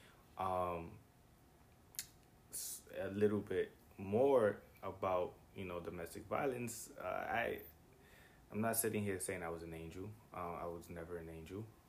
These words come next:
Um, I have put my hands on a female before, and it was more of a slap. I did slap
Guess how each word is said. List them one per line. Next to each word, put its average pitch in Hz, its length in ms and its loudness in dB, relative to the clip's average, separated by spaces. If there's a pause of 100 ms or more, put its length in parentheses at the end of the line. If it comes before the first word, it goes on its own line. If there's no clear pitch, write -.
Um, 85 340 -8 (640)
I 92 120 0
have 90 420 -2
put 87 240 -4
my 87 140 -6
hands 85 360 -8
on 85 200 -8
a 82 60 -12 (100)
female - 340 -14 (400)
before, 87 480 -10 (880)
and 85 480 -4 (280)
it 90 160 -6
was 85 220 -10 (160)
more 85 720 -4 (840)
of 87 160 -6
a 90 80 -6
slap. - 540 -4
I 85 80 -4
did 90 220 -6
slap 82 420 -2